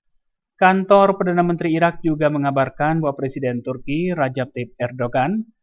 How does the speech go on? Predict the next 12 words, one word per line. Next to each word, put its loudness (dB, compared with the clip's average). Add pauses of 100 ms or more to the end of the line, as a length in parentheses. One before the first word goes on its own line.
(220)
Raja 4
Arab 0
Saudi -2
Salman 0
bin -2
Abdul -6
Aziz, -4 (240)
dan 0
Raja 0
Yordania -2
Abdullah -2
dua 2